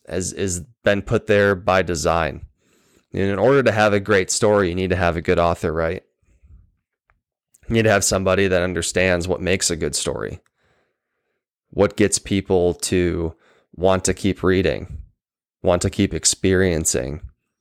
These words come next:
the story that the author is trying to tell. And so my challenge to you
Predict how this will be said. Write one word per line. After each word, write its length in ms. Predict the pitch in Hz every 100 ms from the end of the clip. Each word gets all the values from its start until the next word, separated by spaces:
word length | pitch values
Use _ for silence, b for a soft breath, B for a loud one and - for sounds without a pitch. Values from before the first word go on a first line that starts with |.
| _ _ _ _ _ -
the 100 | 90
story 380 | - 92 87 85
that 160 | 82
the 120 | 87
author 340 | 80 80 82 80
is 120 | 80
trying 280 | - 80 80
to 60 |
tell. 420 | 78 - 67 71 - - _ _ _ _ _ _ _ B B B B B B B _ _ _ _
And 180 | - 95
so 180 | - 95
my 160 | 92
challenge 500 | 92 120 127 123 107 -
to 60 |
you 560 | 101 107 98 92 90